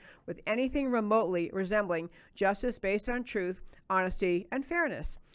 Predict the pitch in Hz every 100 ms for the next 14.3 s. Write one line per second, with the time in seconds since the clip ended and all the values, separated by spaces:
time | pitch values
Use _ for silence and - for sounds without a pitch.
0 | - 175 269 254 208 214 - 254 - 214
1 | 180 180 175 202 196 175 165 170 143 -
2 | _ - 190 202 156 - - - 165 175
3 | 240 - 302 - - 196 196 202 214 262
4 | 226 190 180 185 - - 185 - 220 202
5 | 214 185 156 170 285 370 - 214 202 180
6 | 208 185 - - - 196 196 254 220 208
7 | 190 185 196 - 190 185 - 208 - -
8 | - - 165 196 220 - 277 - - 233
9 | 226 196 170 156 160 214 226 240 175 -
10 | 240 254 220 220 226 - 180 - 160 156
11 | - - - 196 - 254 233 175 165 -
12 | - - 220 196 - 147 175 208 208 220
13 | 185 143 135 - - 180 170 208 233 262
14 | 262 277 262